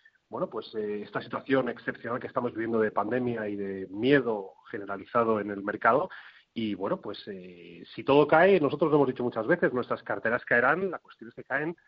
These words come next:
hasta tres veces menos que la media, y eso, bueno, pues reconforta a nuestros inversores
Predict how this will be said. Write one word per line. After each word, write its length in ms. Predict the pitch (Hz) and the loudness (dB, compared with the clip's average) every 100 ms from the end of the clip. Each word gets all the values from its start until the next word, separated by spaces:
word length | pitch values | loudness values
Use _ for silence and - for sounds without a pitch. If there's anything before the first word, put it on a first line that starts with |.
| _ | _
hasta 220 | - - 110 | -14 -10 -10
tres 220 | 123 123 | -8 -10
veces 280 | 131 - 120 | -10 -12 -8
menos 240 | 120 156 | -6 -6
que 60 | - | -6
la 120 | 127 | -4
media, 360 | 156 190 123 101 | -2 -2 -4 -8
y 80 | 104 | -12
eso, 200 | 101 127 | -12 -10
bueno, 200 | 131 175 | -8 -10
pues 140 | 143 | -12
reconforta 760 | 107 107 107 - 135 - 147 139 | -14 -14 -12 -8 -6 0 2 2
a 40 | |
nuestros 320 | 131 - 131 - | -4 -10 -16 -14
inversores 560 | 120 117 143 139 175 | -12 -10 -6 -4 -4